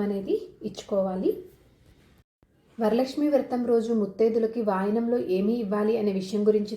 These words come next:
తెలుసుకున్నాం కదా. ఇప్పుడు ఎలా ఇవ్వాలి అనే విషయం గురించి తెలుసుకుందాము. ముత్తైదులని అమ్మవారి స్వరూపంగా భావించి చక్కగా ముత్తైదువులందరినీ ముందుగానే ఇంటికి ఆహ్వానించి వారికి ముందుగా బొట్టు అనేది పెట్టి గంధం అనేది రాసి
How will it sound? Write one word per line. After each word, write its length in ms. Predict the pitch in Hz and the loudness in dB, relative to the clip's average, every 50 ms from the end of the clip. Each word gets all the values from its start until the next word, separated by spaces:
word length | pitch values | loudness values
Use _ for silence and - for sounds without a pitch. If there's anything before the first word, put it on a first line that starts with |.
| - | -6
తెలుసుకున్నాం 500 | 196 185 185 - - - 208 196 190 190 185 - | -4 -6 -6 -8 -10 -6 -4 -4 -2 -4 -4 -6
కదా. 140 | 196 - 269 320 302 | -6 -4 -2 -2 -2
ఇప్పుడు 180 | - 302 - - - - 196 | 0 -2 -4 -4 -2 -2 0
ఎలా 140 | 196 226 269 277 254 208 | 0 0 0 -2 -2 -2
ఇవ్వాలి 300 | 196 226 226 226 226 226 214 | -2 0 0 2 2 2 2
అనే 100 | 202 185 180 | 0 -2 -4
విషయం 220 | 180 - - 190 190 190 | -4 -4 -4 -4 -2 0
గురించి 240 | 190 185 185 185 202 185 | 0 -2 -2 -4 -4 -4
తెలుసుకుందాము. 640 | 180 170 160 - - - 180 170 170 170 165 196 302 427 427 - - - - _ _ _ _ _ _ _ _ _ _ _ _ - | -4 -6 -6 -8 -10 -8 -8 -6 -6 -6 -6 -2 -2 -2 -2 -4 -12 -20 -20 _ _ _ _ _ _ _ _ _ _ _ _ 0
ముత్తైదులని 800 | 226 240 - - - 302 320 320 294 294 277 277 254 240 240 254 262 - - 185 | 0 0 0 2 4 6 6 6 4 2 0 0 0 -2 -2 -4 -6 -6 -8 -10
అమ్మవారి 460 | 175 170 185 214 233 240 254 254 262 254 - | -8 -4 -2 -2 0 0 0 -2 -2 -4 -4
స్వరూపంగా 580 | - 196 185 190 196 196 - 214 220 214 214 208 185 180 170 | -2 0 0 0 0 2 2 2 2 2 2 0 0 0 -2
భావించి 480 | 165 170 175 180 185 180 - - 320 349 - - - - - _ - | -2 -2 -2 -2 -4 -2 -2 -2 -2 -2 -4 -6 -10 -18 -20 _ -14
చక్కగా 340 | - 214 - 214 208 220 226 214 196 | -12 -6 -2 0 2 2 2 2 2
ముత్తైదువులందరినీ 1000 | 185 185 190 185 214 214 220 220 220 214 202 175 175 175 202 202 202 202 202 202 202 208 - 214 | 0 -2 0 2 4 4 6 6 6 4 4 2 -4 -4 -4 -4 -2 -2 -2 -2 -2 -4 -4 -4
ముందుగానే 540 | 185 185 185 180 202 196 208 202 208 214 220 220 208 185 | -6 -4 -4 -2 -2 0 0 0 2 2 0 0 0 -4
ఇంటికి 320 | 180 170 196 190 196 208 185 165 | -4 -4 -4 -2 -2 -2 -2 -2
ఆహ్వానించి 640 | 160 - - 185 180 180 180 180 180 - - 311 330 - - - - _ _ _ - 214 | -6 -8 -6 -6 -4 -4 -4 -6 -6 -4 -4 -2 -2 -4 -6 -14 -20 _ _ _ 0 0
వారికి 280 | 220 226 233 226 233 220 208 | 2 2 2 0 0 0 0
ముందుగా 340 | 208 202 202 214 202 220 214 196 190 | 0 0 0 2 2 2 2 2 0
బొట్టు 300 | 190 180 185 - - 202 202 196 | -2 -4 -4 -2 -2 0 0 0
అనేది 260 | 190 190 185 185 190 - - | 0 -2 -2 -4 -4 -4 -6
పెట్టి 280 | 175 165 - - 269 302 - - - - - 208 185 180 | -8 -8 -6 -6 -4 -4 -4 -4 -8 -12 -10 -8 -4 -4
గంధం 300 | 180 170 170 175 196 208 208 202 | -4 -4 -2 -2 0 0 2 2
అనేది 260 | 196 196 185 185 180 175 | 2 0 0 0 -2 -2
రాసి 360 | 175 175 170 - - 196 185 | -4 -6 -10 -10 -8 -6 -6